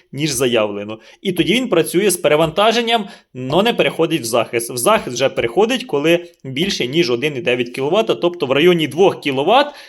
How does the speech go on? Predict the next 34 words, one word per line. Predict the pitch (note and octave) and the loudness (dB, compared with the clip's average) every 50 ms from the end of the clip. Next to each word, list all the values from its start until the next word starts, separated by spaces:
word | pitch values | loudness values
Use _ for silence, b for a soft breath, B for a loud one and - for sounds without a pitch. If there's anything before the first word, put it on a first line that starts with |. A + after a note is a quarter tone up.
| B B B | B B B
щоб | B - - F3 D#3+ - | B 2 2 4 4 2
він | C#3 F#3+ A3+ C4 B3 - | 2 0 0 0 0 -2
пішов | - D#3 C3+ - F#3 G3+ G3+ | -2 -2 0 2 2 2 2
в | E3+ | 2
захист. | - - B2+ A2+ G#2+ - - A2+ - - b b b b b | 2 2 2 2 0 -2 -8 -12 -12 -14 b b b b b
З | C3 C3+ | -8 -4
захисту | C3 C#3 G3+ G#3 G3+ G3+ D#3 D3+ - - E3 | 0 2 2 2 2 2 0 -2 0 2 4
одразу | D#3+ E3 E3 F3+ F3+ D#3 B2+ C#3 | 4 4 4 4 4 2 2 0
виходить | C3+ C#3+ C#3+ - E3+ F3 E3 F3+ E3+ | 0 -2 -2 -2 -2 -2 -2 0 0
сам, | - - G#3+ A3 A3 G3 | 2 2 2 2 2 0
якщо | F3 D#3 - - F3 | 0 0 0 0 0
немає | F3 F3+ F3+ F3+ F3+ E3+ D#3 | 0 0 2 2 4 4 2
серйозного | D3 - D#3 D3+ D#3+ D#3 C#3+ D3+ D#3 D#3 | 2 2 2 4 4 4 4 4 4 4
навантаження, | D#3 D#3+ E3 E3+ D#3+ D#3+ F#3+ G#3 G3+ F#3+ G#3 G3+ G3+ | 4 4 4 2 2 4 4 4 4 4 2 2 0
продовжує | F#3+ - D#3+ C#3+ C#3+ D#3+ D#3+ D3+ D3+ D#3+ D#3+ D3+ | 0 0 0 2 4 4 4 4 4 4 4 4
працювати. | D#3 D#3+ D3+ C#3 - - D#3+ C#3+ C3+ A#2 G#2 - - | 4 2 0 0 0 0 0 2 2 2 2 0 -6
Знущався | E3+ E3 D3+ - G#3 A3+ A3 - - G3 | -8 -4 -2 2 2 2 4 2 2 2
над | F3 F3 E3 D3 | 2 0 0 0
ним | D#3+ F#3+ G3 F3+ | 0 0 0 0
дуже | D#3+ F3+ F3 E3 F3 | 0 0 2 2 2
сильно, | E3 - - C#3+ A#2+ A2 A2 A2+ B2 | 2 2 2 2 0 0 -2 -4 -2
витримав | C3 D3+ G3+ A3+ A3+ A3+ F#3 D#3+ D3 C#3+ D3 C#3+ | 2 2 2 4 4 2 2 2 2 0 0 0
абсолютно | D3 C#3 - - D#3+ D#3 E3+ F3+ F3 E3 D3+ | 0 0 0 -2 0 0 0 0 0 -2 -2
все. | C#3 - - B2 A2 G#2+ | -2 -2 0 0 0 0
У | B2+ C3+ | 0 0
мене | F3 G#3 G3+ G3+ G3 | 0 2 2 2 2
були | E3+ E3 E3+ E3 D#3+ | 4 4 4 6 6
випадки, | D3 D#3+ D3+ - F#3 A3 - - - E3+ - | 6 4 4 4 2 2 2 0 -2 -4 -2
коли | - - E3+ F3 | 0 2 0 2
під | F3 - E3 - | 0 -2 -2 0
час | - D#3 D3 - | 0 0 0 0
тесту | - F#3 F#3+ G#3 - - D#3 C#3+ | 0 0 0 0 -2 -4 -4 -2
загорівся | A#2 D3 C#3+ F#3 C#3+ C#3+ E3 F3 - - D#3+ | 0 2 2 2 2 0 0 0 0 -2 -2
генератор. | E3 D#3+ D3+ C3+ C3+ B2 A#2 A2 G#2+ - - A#2 - | 0 -2 -2 0 0 2 2 0 0 -2 -6 -10 -10